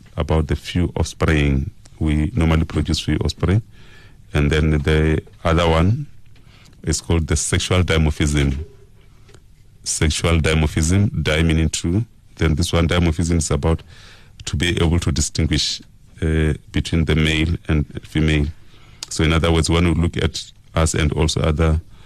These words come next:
uh, primates, we are able to see that this one is a male, this one is a female. But sometimes examiner is going to request to, to, to,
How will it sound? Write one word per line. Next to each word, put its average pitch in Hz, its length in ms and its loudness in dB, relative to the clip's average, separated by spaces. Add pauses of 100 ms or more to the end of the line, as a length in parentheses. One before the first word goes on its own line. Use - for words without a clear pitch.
(720)
uh, 76 160 2
primates, 78 580 0 (100)
we 82 100 0
are 76 100 2
able 78 180 0
to 85 100 -2
see 80 180 -2
that 73 200 0
this 80 220 -4
one 80 220 2
is 76 120 -4
a 76 80 0
male, 76 220 2 (100)
this - 220 -4
one 78 220 0
is - 180 -4
a - 80 0
female. 73 420 0 (1300)
But 87 140 2
sometimes 113 420 2
examiner 90 420 2
is 78 120 0
going 85 140 2
to 87 120 0
request 76 380 -2
to, 78 160 0 (800)
to, 78 300 0
to, 76 220 -2